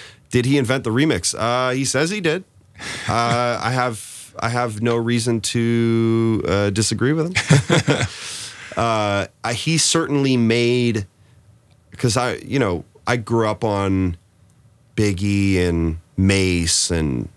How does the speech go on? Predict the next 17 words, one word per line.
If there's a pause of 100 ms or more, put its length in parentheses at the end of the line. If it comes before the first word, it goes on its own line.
(120)
One
twelve
and,
like,
Puff
and,
like,
the
whole
Bad
Boy.
I
remember
one
of
the
first,